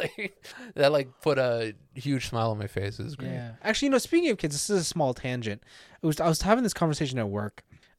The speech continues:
Speaker 2: Um, you know how, like, when parents, young parents, actually, they have, like, their first kid and, like, you know,
Speaker 1: Yeah.
Speaker 2: like, whatever. And
Speaker 1: You
Speaker 2: then
Speaker 1: do all the stuff.
Speaker 2: Yeah, yeah, yeah. And then you see their social media just turns into them, from them to their kid, and it's
Speaker 1: Yep.
Speaker 2: just their kid.
Speaker 1: Yeah.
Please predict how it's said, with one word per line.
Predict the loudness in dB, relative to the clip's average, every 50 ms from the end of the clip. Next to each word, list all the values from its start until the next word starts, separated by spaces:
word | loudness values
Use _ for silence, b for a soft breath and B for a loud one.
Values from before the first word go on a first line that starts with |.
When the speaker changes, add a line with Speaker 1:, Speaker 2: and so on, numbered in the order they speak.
| _ -6
Speaker 2:
Um, | -4 -2 -2 -2 -4 -4 -6 -8 -8 -10 -6 0
you | 2 4
know | 6
how, | 8 8
like, | 8 8 6 4 4 2
when | 2 2 2 0 -4 -6 -6
parents, | -4 -2 0 0 0 0 0 -2 -4 -6 -8 -10 -10 -12 _ _ _ _ _ _ _ _
young | 6 8 8 8 8 6
parents, | 2 -2 -4 -6 -8 -8
actually, | -8 -8 -6 -8 -12 -6 -2
they | 0 2
have, | 2 2 0
like, | -2 -2
their | -2 -4
first | -4 -2 -2 -2 -2 -4
kid | -4 -2 -2 -2 -2
and, | -4 -6 -8
like, | -10 -8 -4
you | -2
know, | -2 0
Speaker 1:
Yeah. | 0 -2 -2
Speaker 2:
like, | -4 -4
whatever. | -4 -4 -4 -4 -4
And | -4 -4
Speaker 1:
You | 0 2
Speaker 2:
then | 4
Speaker 1:
do | 4
all | 4 4
the | 2
stuff. | -2 -4 -2 -2 -2 0 6
Speaker 2:
Yeah, | 8 8
yeah, | 10 10 8
yeah. | 8 6 4 2 2
And | 2 2
then | 2 2
you | 2
see | 2 2 2
their | 4 4
social | 6 6 4 4 4 2
media | 0 2 2 2 2 2
just | 0 -2 -4 -6 _ _ _ _ _ _ _
turns | 2 4 4 4 6
into | 4 2 0 -2
them, | 0 2 2 2 0 -2
from | -4 -4 -4 -2 0
them | 0 0 0 -2 -4 -6 -8
to | -6 -6 -4 -2
their | -2 -2 -4 -4
kid, | -6 -6 -6 -6 -6 -6
and | -8 -8
it's | -8 -6 -6
Speaker 1:
Yep. | -6 -4
Speaker 2:
just | -4 -6 -6 -8 -12 -10
their | -8 -6 -6 -6
kid. | -8 -6 -6 -6 -6 -6 -8 -10
Speaker 1:
Yeah. | -12